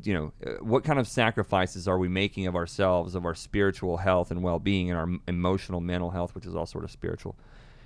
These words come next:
You know, what kinds of sacrifices are we making? How much of ourselves are we chipping away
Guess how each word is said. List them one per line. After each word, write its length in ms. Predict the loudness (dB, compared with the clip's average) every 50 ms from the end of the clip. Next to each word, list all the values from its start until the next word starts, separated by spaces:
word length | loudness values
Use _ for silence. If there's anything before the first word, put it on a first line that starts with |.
| -14 -4
You 60 | 0 0
know, 120 | 0 0 -2 -8 -16 -20 -20 -14 -4
what 240 | 2 4 4 4 4
kinds 220 | 2 2 2 0
of 60 | -2 -2
sacrifices 600 | 0 0 0 0 -2 -2 -2 -4 -4 -4 -8 -8
are 40 | -6
we 80 | -6
making? 280 | -4 -6 -6 -6 -8 -10
How 160 | -4 -2 0
much 200 | 2 2 0 0
of 80 | -2 -4
ourselves 440 | -4 -4 -2 -2 -2 0 0 -2 -4
are 40 | -6
we 100 | -6 -8
chipping 480 | -8 -8 -2 0 0 2 2 0 0
away 540 | 2 2 2 4 4 4 4 2 0 -2 -4